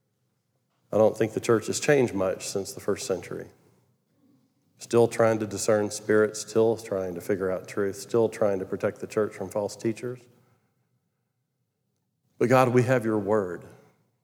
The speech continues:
We have a mind and time and the ability to study and learn and pray and listen. And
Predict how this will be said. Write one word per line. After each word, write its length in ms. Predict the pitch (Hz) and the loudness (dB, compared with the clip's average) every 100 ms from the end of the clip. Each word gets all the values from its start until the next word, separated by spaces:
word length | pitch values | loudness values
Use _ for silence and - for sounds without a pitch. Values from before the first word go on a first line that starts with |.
| _ _ _ _ _ _ _ _ _ _ _ _ _ 101 | _ _ _ _ _ _ _ _ _ _ _ _ _ -6
We 60 | |
have 100 | 104 | -2
a 80 | 95 | -2
mind 460 | 95 101 104 107 98 | 2 2 2 2 -2
and 160 | 90 | -8
time 400 | - 104 107 107 | -2 2 2 2
and 80 | 98 | 0
the 80 | 92 | -4
ability 400 | 92 104 98 95 | 0 0 0 -4
to 80 | 87 | -8
study 420 | - 110 104 104 | -2 0 0 -2
and 160 | 87 | -2
learn 260 | 92 101 101 | 0 0 0
and 140 | 85 | -6
pray 360 | - 104 104 107 | -2 0 0 0
and 180 | 90 92 | -2 -4
listen. 380 | 98 - 107 92 | -6 -6 -10 -10
And 180 | 87 | -14